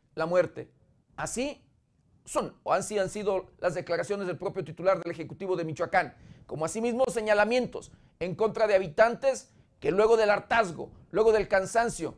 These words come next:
de las prácticas de los grupos criminales como son las extorsiones, los secuestros, violaciones de mujeres y asesinatos, tienen que tomar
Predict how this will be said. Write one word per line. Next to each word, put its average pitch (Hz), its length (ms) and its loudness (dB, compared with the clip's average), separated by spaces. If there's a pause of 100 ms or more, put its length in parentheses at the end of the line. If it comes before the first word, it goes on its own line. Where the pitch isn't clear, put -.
de 180 100 0
las 185 140 2
prácticas 190 420 -2
de 175 80 -4
los 170 120 -4
grupos 180 280 -8
criminales 180 460 -2
como 165 180 -6
son 202 140 -4
las 175 120 -6
extorsiones, 175 680 -4 (180)
los 165 160 -6
secuestros, 170 640 -4 (120)
violaciones 185 440 -2
de 185 60 -6
mujeres 196 420 -4
y 165 40 -6
asesinatos, 180 680 -2 (320)
tienen 175 220 -4
que 196 100 -4
tomar 208 500 0